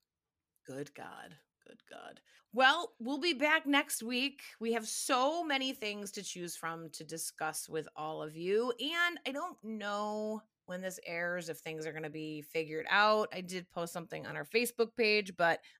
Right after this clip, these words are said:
I am trying to figure out why our podcasts are not uploading to Apple. We are, however, on Google Podcasts now, so you can find us on there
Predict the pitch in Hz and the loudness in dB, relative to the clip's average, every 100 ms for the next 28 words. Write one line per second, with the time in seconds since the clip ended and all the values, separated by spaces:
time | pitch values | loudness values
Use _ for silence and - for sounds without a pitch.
0 | - 233 247 220 202 220 226 220 208 196 | -6 -4 -2 2 4 4 2 0 4 6
1 | 190 170 170 170 170 180 180 170 - 160 | 6 4 0 2 4 2 2 -2 0 2
2 | 160 - 165 165 - - 165 156 151 - | 2 2 2 2 -2 -6 -2 0 0 -2
3 | 143 156 156 156 151 151 151 156 170 175 | -6 0 0 0 -4 -2 -2 0 0 2
4 | - 214 262 311 330 202 165 147 165 160 | 6 8 10 8 8 6 6 4 2 0
5 | - 165 165 160 160 359 277 196 - 143 | 2 2 2 -2 2 4 6 4 6 2
6 | 139 - 143 139 - - 160 151 135 180 | 2 -4 -4 -4 -6 -6 -2 0 0 -2
7 | - 165 165 180 170 190 220 262 - 180 | -2 -2 -2 -8 -2 2 2 0 -2 0
8 | 180 175 165 151 151 | 0 0 0 2 4